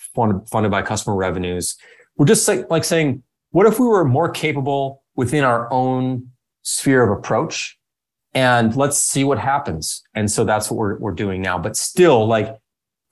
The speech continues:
companies in our, in our sort of arena, if you wanna think about it that way, typically have hundreds, thousands of people in some cases.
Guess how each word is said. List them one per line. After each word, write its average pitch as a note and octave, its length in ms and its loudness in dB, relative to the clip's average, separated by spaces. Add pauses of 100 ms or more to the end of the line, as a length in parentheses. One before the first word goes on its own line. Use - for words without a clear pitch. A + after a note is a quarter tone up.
companies D3+ 460 2
in B2 100 0
our, A2+ 280 0
in B2 120 -2
our G#2+ 360 -2
sort A2 200 -4
of F2 100 -8
arena, G#2 520 -2
if F2+ 140 -8
you G2 140 -2
wanna F#2+ 280 -4
think - 200 -4
about F2+ 220 2
it - 40 -12
that F#2 200 -4
way, F2+ 280 -4
typically A#2+ 380 -2
have F2+ 240 0
hundreds, A2 680 -2
thousands A2+ 1000 0
of A2 120 -8
people C3+ 460 -4
in A#2 80 -4
some A2+ 200 -2
cases. A#2 520 -6